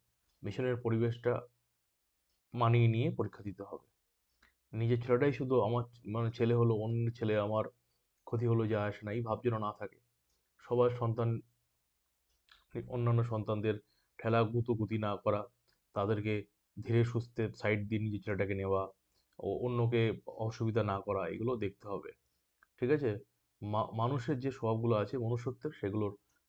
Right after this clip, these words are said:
যাতে ঠিকঠাক পালন হয় মিশনে আসার পর, সেটাও দেখতে হবে সবাইকে। তাই যাই হোক, এই হলো নরেন্দ্রপুর রামকৃষ্ণ মিশনের পরীক্ষার আগের কিছু নির্দেশ,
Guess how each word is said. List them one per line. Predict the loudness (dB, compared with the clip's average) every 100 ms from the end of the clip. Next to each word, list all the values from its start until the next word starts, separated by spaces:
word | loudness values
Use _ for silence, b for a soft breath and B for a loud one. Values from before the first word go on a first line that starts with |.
| -8
যাতে | -4 -4
ঠিকঠাক | -6 -6 -6 -6 _ _ _ _ -20 -20 _
পালন | 2 4
হয় | 2 0 -2
মিশনে | -6 -4 -2
আসার | -2 -4
পর, | -4 -6
সেটাও | -8 -4 0
দেখতে | 0 -4 -6
হবে | -8
সবাইকে। | -8 -8 -8 -12 _ _ _ _ _ _ _ _ _
তাই | -6 -2
যাই | 2
হোক, | 2 0 -4
এই | -2 2
হলো | 4 4 2 -4 -6
নরেন্দ্রপুর | -2 0 -2 -2 0
রামকৃষ্ণ | 0 -2 -10 -8
মিশনের | -6 -4 -2
পরীক্ষার | 0 -2 -2 -2
আগের | -2 -2 -4
কিছু | -6 -6
নির্দেশ, | -8 -4 0 0